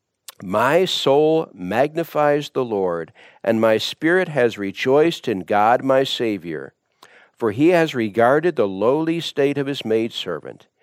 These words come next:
And for behold, henceforth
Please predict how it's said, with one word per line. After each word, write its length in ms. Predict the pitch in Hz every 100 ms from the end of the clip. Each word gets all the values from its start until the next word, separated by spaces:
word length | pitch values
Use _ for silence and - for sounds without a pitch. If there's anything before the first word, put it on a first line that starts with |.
| _ _ _ -
And 200 | 120 135 _
for 260 | - 139
behold, 720 | 139 156 131 185 165 90 73 _ _ _ _
henceforth 880 | _ 147 175 202 - - 104 78 -